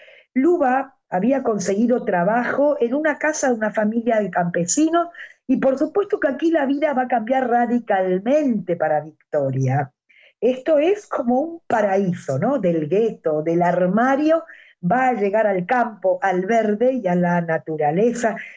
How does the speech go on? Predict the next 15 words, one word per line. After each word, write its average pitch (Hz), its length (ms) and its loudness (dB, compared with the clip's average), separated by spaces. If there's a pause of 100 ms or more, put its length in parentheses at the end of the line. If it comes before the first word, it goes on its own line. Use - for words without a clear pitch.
Allí 240 360 0
tiene 180 220 0
amigos, 233 640 0
inclusive 247 640 2
va 262 400 0
al 214 240 0
colegio. 202 880 0 (360)
Em, 208 480 0 (220)
por 233 160 0
supuesto, 214 600 0
<laughs> 190 280 0
asiste 175 800 -2
a 156 80 0
la 147 120 0
iglesia. 156 760 -2